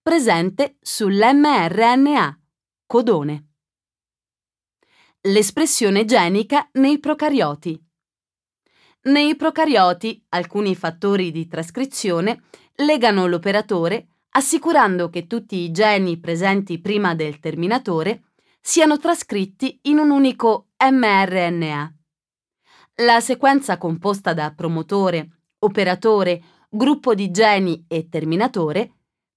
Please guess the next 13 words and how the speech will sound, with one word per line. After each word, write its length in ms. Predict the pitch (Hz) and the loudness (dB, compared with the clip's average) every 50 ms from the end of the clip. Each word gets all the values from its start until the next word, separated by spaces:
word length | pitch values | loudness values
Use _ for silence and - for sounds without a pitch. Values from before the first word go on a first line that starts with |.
| _ _ | _ _
prende 360 | - 294 277 262 240 220 240 | 2 2 4 4 4 2 2
il 120 | 277 302 285 | 2 2 2
nome 340 | 226 175 165 175 190 202 | 2 2 2 0 0 -2
di 240 | 190 208 190 202 - _ | -2 -4 -6 -8 -6 _
operone. 800 | - 262 294 - 330 302 247 185 151 147 147 147 151 151 147 _ _ _ _ _ _ _ _ _ _ _ _ _ _ _ _ _ _ _ _ _ _ _ _ _ _ _ _ _ _ - | 0 0 0 0 0 0 0 0 -2 -2 -4 -6 -8 -10 -12 _ _ _ _ _ _ _ _ _ _ _ _ _ _ _ _ _ _ _ _ _ _ _ _ _ _ _ _ _ _ 0
Nei 380 | 254 262 269 269 269 269 262 | 2 4 4 4 4 2 2
geni 380 | 220 311 294 302 302 262 220 190 | 2 2 4 4 4 4 2 2
inducibili, 840 | 185 190 180 202 202 - - 202 190 175 175 196 190 226 220 - _ | 0 -2 -4 -4 -4 -4 -4 -4 -4 -4 -4 -4 -4 -4 -6 -8 _
l'operatore 880 | - 220 233 240 233 262 269 269 285 277 247 220 202 202 208 226 226 - _ - | -2 0 2 2 2 2 0 0 0 0 0 0 2 2 2 0 0 -2 _ -2
lega 360 | 277 285 302 277 214 226 208 | -2 0 0 2 2 0 0
stabilmente 720 | 196 - 233 220 208 247 240 247 262 254 254 247 - 185 | 0 0 0 0 0 0 0 2 2 2 0 -2 -2 -4
il 240 | 170 165 160 160 156 | -4 -2 -2 -4 -4
repressore 800 | 170 170 170 233 262 - - - 196 170 165 165 202 240 - | -6 -4 -4 -4 -4 -4 -4 -4 -4 -2 -2 -2 -2 -4 -6